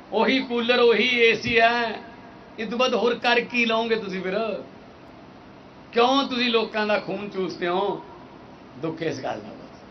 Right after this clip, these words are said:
ਕੋਈ ਗੱਲ ਨਹੀਂ, ਪਰਮਾਤਮਾ ਨੇ ਉਹਨਾਂ ਨੂੰ ਆਪਣੀ ਥਾਂ ਦਿਖਾਤੀ। ਪਰਮਾਤਮਾ ਜਿਹੜਾ ਲੋਕਾਂ 'ਚ ਹੀ ਵਸਦਾ ਹੁੰਦਾ,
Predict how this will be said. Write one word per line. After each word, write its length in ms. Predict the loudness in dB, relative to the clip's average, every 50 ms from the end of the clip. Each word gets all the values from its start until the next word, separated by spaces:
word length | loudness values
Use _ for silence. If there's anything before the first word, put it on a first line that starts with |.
| -20 -20 -20 -18 -16 -16 -16 -16 -18 -20 -20 -20 -20 -20 -20 -20 -20 -20 -20 -20 -20 -20 -20 -20 -20 -20 -20 -20 -20 -20 -20 -20 -20 -20 -20 -20 -20 -20 -20 -20 -20 -18 -16 -16 -16 -16 -18 -20 -20 -20 -20 -20 -20 -20 -20 -20 -20 -20 -20 -20 -20 -20 -20 -20 -20 -20 -20 -20 -20 -20 -20 -20 -20 -20 -20 -20 -20 -20 -20 -20 -20 -20 -20 -20 -20 -20 -20 -20 -20 -20 -20 -16 -10 -6
ਕੋਈ 120 | -2 0
ਗੱਲ 180 | 2 2 2 0
ਨਹੀਂ, 120 | -2 -6 -10 -14 -18 -20 -20 -20 -20 -20 -20 -20 -20 -20 -20 -20 -20 -20 -20 -20 -20 -20 -18 -14 -10
ਪਰਮਾਤਮਾ 460 | -4 -2 0 0 0 -2 -2 -4 -2
ਨੇ 80 | -2
ਉਹਨਾਂ 240 | -2 -2 -2 -4 -4
ਨੂੰ 80 | -4 -4
ਆਪਣੀ 240 | -6 -6 -6 -8 -8
ਥਾਂ 240 | -6 -6 -6 -6
ਦਿਖਾਤੀ। 400 | -6 -4 -2 -2 -2 -2 -4 -8 -12 -12 -16 -18 -20 -20 -20 -20 -20 -20 -20 -20 -20 -20 -20 -20 -20 -20 -16 -10
ਪਰਮਾਤਮਾ 520 | -6 -4 -2 0 0 -2 -2 -4 -4 -4 -4
ਜਿਹੜਾ 280 | -4 -2 -2 -2 -2
ਲੋਕਾਂ 360 | -2 -4 -6 -6 -4 -4 -4 -4
'ਚ 40 |
ਹੀ 60 | -2 -2
ਵਸਦਾ 280 | -2 -2 0 2 0
ਹੁੰਦਾ, 300 | 0 2 0 -2 -2 -4